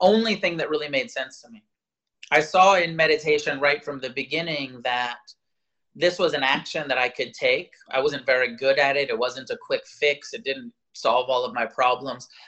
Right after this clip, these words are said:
but it gave me a tiny bit of relief. And it theoretically made sense to me that I was training my own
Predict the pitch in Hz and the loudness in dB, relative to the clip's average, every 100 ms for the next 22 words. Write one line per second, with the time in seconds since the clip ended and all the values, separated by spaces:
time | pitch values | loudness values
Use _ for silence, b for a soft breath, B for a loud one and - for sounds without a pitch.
0 | - 135 135 170 165 147 120 - - 147 | -12 -10 -6 -6 -4 -4 -4 -6 -6 -2
1 | 180 202 135 123 117 110 110 110 120 110 | -2 -4 -2 -2 -2 -6 -6 -6 -10 -12
2 | _ _ _ _ _ _ _ _ _ B | _ _ _ _ _ _ _ _ _ B
3 | B B B - 208 226 180 185 202 - | B B B -2 0 2 0 -2 -6 -4
4 | 185 - 202 202 180 202 226 170 160 156 | -4 -4 2 4 6 6 6 2 -2 -2
5 | 156 - 190 196 185 170 131 123 135 139 | -4 -2 -2 -2 -4 -8 -4 0 2 4
6 | 139 135 _ - 170 170 165 156 147 143 | 2 -2 _ -8 -4 -2 -4 -6 -4 0
7 | 147 147 143 | 0 0 -4